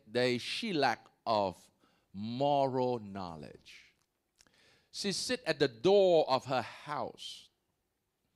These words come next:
Kind of, uh, paint us the picture. She kind of very vocal and leading the home. <laughs> She just sit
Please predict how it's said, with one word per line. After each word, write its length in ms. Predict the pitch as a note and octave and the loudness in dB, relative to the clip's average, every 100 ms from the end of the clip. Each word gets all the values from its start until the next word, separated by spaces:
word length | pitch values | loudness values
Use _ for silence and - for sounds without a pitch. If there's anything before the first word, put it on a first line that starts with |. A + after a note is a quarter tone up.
| _ _ _ _ _ _ - | _ _ _ _ _ _ -6
Kind 260 | F3 E3+ | 0 0
of, 100 | C3+ | 2
uh, 120 | C3+ B2 - | 0 0 -4
paint 260 | - G#3 F#3+ | -4 -2 -2
us 180 | C#3 B2+ | -4 -2
the 80 | C3 | -4
picture. 720 | - - B3 - D#3 C#3 B2+ - _ _ _ _ _ | -6 -6 -8 -6 -2 0 0 -4 _ _ _ _ _
She 340 | - - - C4 | -12 -8 -6 -6
kind 420 | - A3+ G3+ F#3 | -6 -4 0 2
of 200 | D3 A#2+ | 2 0
very 560 | A2 A#2+ F3+ G3 F#3 | -6 -2 0 2 0
vocal 800 | E3 C3 D#3+ F#3 - - C#3+ C3 - | -4 -2 0 0 -2 0 2 2 0
and 600 | B2 A#2+ A#2+ A#2 A#2+ B2+ | -4 -6 -6 -6 -6 -2
leading 340 | G#3+ F3 E3 | -2 -2 -2
the 120 | B2+ | -2
home. 600 | A2 - D#3 C3 G2 F2 D#2 _ _ _ - | -2 -4 -4 -4 -6 -12 -20 _ _ _ -20
<laughs> 80 | A2+ - D#2+ - F#3 - - - | -18 -16 -16 -12 -12 -12 -14 -14
She 220 | - A#3 | -8 -6
just 460 | F#3 F3+ C3 - - | 0 2 2 -2 2
sit 180 | A#3 | 2